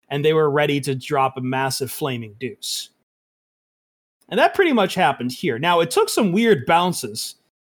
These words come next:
It took a very comedic first half for that to happen.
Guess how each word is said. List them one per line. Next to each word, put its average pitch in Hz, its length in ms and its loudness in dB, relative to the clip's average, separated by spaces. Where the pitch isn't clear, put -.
It 254 140 2
took 427 180 4
a 214 60 4
very 165 340 2
comedic 156 420 0
first 151 300 -2
half 147 340 0
for 117 120 -12
that 107 180 -12
to - 80 -16
happen. 113 380 -6